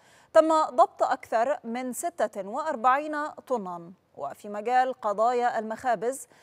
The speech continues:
تم ضبط ستمائة واثنتي عشرة قضية، من بينها مائة وأربع وثمانون قضية خبز ناقص الوزن،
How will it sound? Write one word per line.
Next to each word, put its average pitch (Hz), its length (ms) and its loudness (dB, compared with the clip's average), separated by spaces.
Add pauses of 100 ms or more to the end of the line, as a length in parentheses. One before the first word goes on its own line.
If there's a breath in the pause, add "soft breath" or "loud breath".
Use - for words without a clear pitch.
(220 soft breath)
تم 285 340 2
ضبط 277 280 0
ستمائة 247 560 -2
واثنتي 254 580 -2
عشرة 226 640 -2
قضية، 240 680 -2 (300 soft breath)
من 254 120 -2
بينها 311 360 4
مائة 269 360 -2 (260)
وأربع 247 720 2
وثمانون 233 680 -6
قضية 269 680 -2
خبز 220 420 -4
ناقص 254 560 -4
الوزن، 262 460 -2